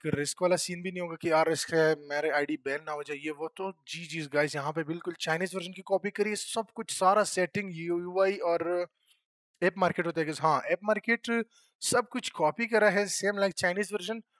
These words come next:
उसमें I guess कोई लैग इंशाल्लाह तो मेरे लिहाज से तो नहीं होगा। सेटिंग भी करते हैं उसकी, बाकी डाउनलोड शाउनलोड भी करते हैं, देखते हैं कि क्या पोजीशन बनता है।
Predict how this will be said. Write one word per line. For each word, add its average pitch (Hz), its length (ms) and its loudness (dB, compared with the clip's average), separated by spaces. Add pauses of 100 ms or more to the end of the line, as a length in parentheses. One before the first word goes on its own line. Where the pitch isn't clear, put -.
(160)
उसमें 185 280 -2
I - 20 0
guess 180 140 0
कोई 190 200 -2
लैग 175 240 2
इंशाल्लाह 165 440 -2
तो 160 360 -8
मेरे 143 260 0
लिहाज 143 240 0
से 160 120 -10
तो 160 140 -12
नहीं 156 160 -8
होगा। 156 320 -4 (380)
सेटिंग 185 380 2
भी 220 60 -2
करते 226 280 2
हैं 240 40 2
उसकी, 226 420 -4
बाकी 147 260 0
डाउनलोड 143 320 -4
शाउनलोड 135 320 -10
भी 139 80 -8
करते 135 280 -10
हैं, 131 80 -12
देखते 131 240 -10
हैं 131 40 -10
कि 143 100 -10
क्या 156 200 -2
पोजीशन 135 380 -10
बनता 127 320 -6
है। 123 80 -2